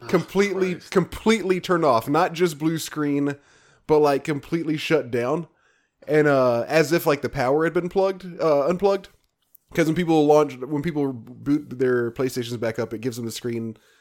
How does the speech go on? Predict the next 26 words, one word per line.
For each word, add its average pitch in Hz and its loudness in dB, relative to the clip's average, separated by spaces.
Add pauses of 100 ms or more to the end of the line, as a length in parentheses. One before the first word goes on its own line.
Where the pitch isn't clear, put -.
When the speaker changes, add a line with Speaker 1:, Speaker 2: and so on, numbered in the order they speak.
(100)
Speaker 2:
that 120 0
it, 110 -12
that 120 -4
you 113 -8
get, 117 -2
like, 110 -6
if 110 -10
you 110 -8
don't 110 -6
shut 107 -8
down 113 -4
properly. 170 -2 (680)
And 151 -4
then 165 2 (760)
a 170 2
few 240 0
people 202 0
have 165 2 (220)
even 170 -2
had 156 2
it 127 -2
brick 135 0
<laughs> - -10
their 151 -2 (120)
consoles. - 4 (880)
Speaker 1:
God. 117 -6